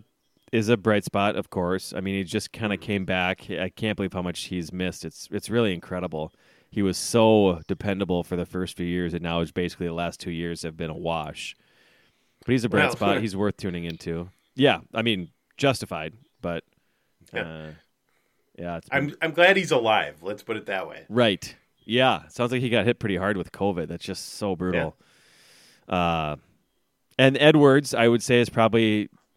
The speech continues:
Speaker 1: to me at least, the second reason you tune in. He's gonna do something three to six times a game that really,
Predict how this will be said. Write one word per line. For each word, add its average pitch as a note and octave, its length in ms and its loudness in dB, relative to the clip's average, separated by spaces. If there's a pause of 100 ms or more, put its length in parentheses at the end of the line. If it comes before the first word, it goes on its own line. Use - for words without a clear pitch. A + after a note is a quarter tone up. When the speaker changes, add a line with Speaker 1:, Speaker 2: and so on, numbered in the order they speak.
(120)
Speaker 1:
to A2+ 100 -2
me A#2+ 260 2
at G2 100 2
least, F#2 300 -2
the - 80 -6
second G2+ 320 -4
reason F#2+ 260 -4
you F2+ 120 -4
tune F#2 280 -8
in. G2 140 -2
He's G2 180 -4
gonna C3 220 2
do A#2+ 160 2
something G2+ 680 -2 (1120)
three C3+ 480 4
to - 180 -4
six - 380 -4
times G#2+ 380 2
a G2 40 -2
game F#2 560 0
that F2+ 240 -2
really, F#2+ 800 0